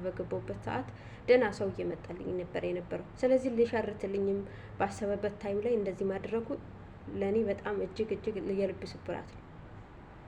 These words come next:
እና ከቻላችሁ ምከሩትና ቻናሌ እንዲመልስልኝ አድርግልኝ። በዛ ላይ ደግሞ ለኔም ላንተም ብለው፣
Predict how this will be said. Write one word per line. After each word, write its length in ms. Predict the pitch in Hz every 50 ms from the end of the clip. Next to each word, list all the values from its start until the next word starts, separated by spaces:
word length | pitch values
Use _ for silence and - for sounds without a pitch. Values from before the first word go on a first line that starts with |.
| - - - - - - - - - - - - - - - - - - - - - - - - - - - - - - - - - - - - - - - - -
እና 160 | - 208 220 247 262
ከቻላችሁ 600 | 254 240 226 - 214 196 196 214 214 - - 320 269
ምከሩትና 580 | 214 202 208 - 202 185 185 - 202 220 254 294 302 - -
ቻናሌ 340 | - - 190 180 185 180 175
እንዲመልስልኝ 760 | 175 180 180 185 185 180 175 180 - - - 175 175 175 180 175
አድርግልኝ። 580 | 175 165 160 - - - - 196 190 214 311 - - - - - - - - - - -
በዛ 260 | 196 170 214 202 - 202
ላይ 140 | 196 202 196
ደግሞ 260 | 190 - 202 208 233 277 320 - - - - 185
ለኔም 340 | 202 214 220 240 233 226 208 196
ላንተም 380 | 190 190 196 196 - 202 185 185
ብለው፣ 240 | - 202 180 175